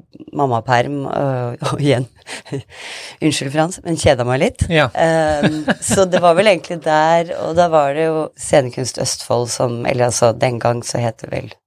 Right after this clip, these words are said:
Speaker 1: noe annet. Så lurte på om jeg kunne lage en barneforestilling.
Speaker 2: Mm.
Speaker 1: Og da hadde jeg aldri lagd en barneforestilling. Så det startet egentlig med det. Jeg har jo lagd veldig mye barneforestillinger.
Speaker 2: Mm.
Speaker 1: Jeg vet jo at noen av de som da går inn og liksom lager teater og dans for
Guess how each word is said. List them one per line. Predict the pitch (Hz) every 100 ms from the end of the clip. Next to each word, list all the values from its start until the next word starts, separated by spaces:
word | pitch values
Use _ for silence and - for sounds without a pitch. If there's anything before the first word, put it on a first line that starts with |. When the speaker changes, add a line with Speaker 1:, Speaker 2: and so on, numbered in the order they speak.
| _ -
Speaker 1:
noe | 123
annet. | 107 -
Så | 170
lurte | 151 -
på | 139
om |
jeg | 127
kunne | 135
lage | 131 120
en | 123
barneforestilling. | 123 107 117 - 127 131 170
Speaker 2:
Mm. | 151 110 113 - - _
Speaker 1:
Og | -
da | 151
hadde | 143
jeg | 147
aldri | 135
lagd | 131 127
en | 131
barneforestilling. | 123 131 127 - 135 202 240 _ _ _ _ _ _ _ _ _ -
Så | - 180
det | 175
startet | 190 156 202
egentlig | 170 147
med | 156 165
det. | 226 294 254
Jeg | 175
har | 175
jo | 185
lagd | 170 165
veldig | 160
mye | 156 156
barneforestillinger. | 147 - 135 - 143 165 214 - -
Speaker 2:
Mm. | 151 113 110 _ - _ _ _ -
Speaker 1:
Jeg | -
vet | 320 302
jo | 160
at | - - _ -
noen | 165 151
av | 156
de | 147
som | 127 147
da | 143 143
går | 143 120
inn | 135
og | 135
liksom | 123 117 -
lager | 135 120 131 135 - -
teater | - 135 - 135
og | 139
dans | 131
for | -